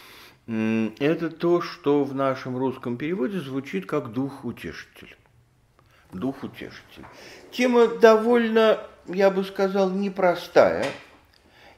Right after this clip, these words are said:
и, как ни странно, до сих пор догматически небезопасная, я бы сказал, м,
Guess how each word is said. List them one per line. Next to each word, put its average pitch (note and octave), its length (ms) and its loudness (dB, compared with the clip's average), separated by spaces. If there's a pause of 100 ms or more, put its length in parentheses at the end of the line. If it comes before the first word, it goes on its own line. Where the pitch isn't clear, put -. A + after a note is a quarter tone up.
(360)
и, D3+ 80 -4
как D#3 300 0
ни D#3+ 80 -8
странно, F3 440 0
до D#3 220 4
сих D#3+ 260 -6
пор E3+ 260 -2
догматически C#3+ 1400 -6
небезопасная, C3+ 1200 -6
я F#2 140 -14
бы C3 120 -20
сказал, D#3+ 540 -10 (1000)
м, G#2 340 -12